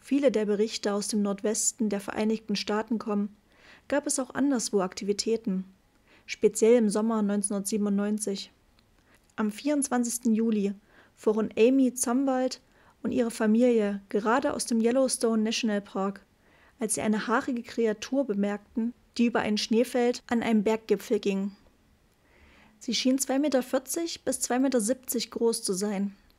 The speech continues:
Etwa um dieselbe Zeit wurden auch aus Okeechobee im Big Cypress Schutzgebiet in Florida zahllose Sichtungen gemeldet.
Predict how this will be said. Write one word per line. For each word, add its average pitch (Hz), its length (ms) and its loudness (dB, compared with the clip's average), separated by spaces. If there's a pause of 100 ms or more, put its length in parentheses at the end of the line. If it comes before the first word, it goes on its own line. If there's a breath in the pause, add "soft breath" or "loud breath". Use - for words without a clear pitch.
(360)
Etwa 254 220 -2
um 294 80 2
dieselbe 254 440 0
Zeit 208 420 -2 (440 loud breath)
wurden 262 320 -2
auch 247 200 -2
aus - 160 -6
Okeechobee 262 640 -2 (220)
im 220 140 -2
Big 240 180 0
Cypress 262 560 -2
Schutzgebiet 254 540 -4
in 240 100 -4
Florida 208 600 -2 (340 loud breath)
zahllose 262 680 0
Sichtungen 214 460 -2
gemeldet. 208 600 -2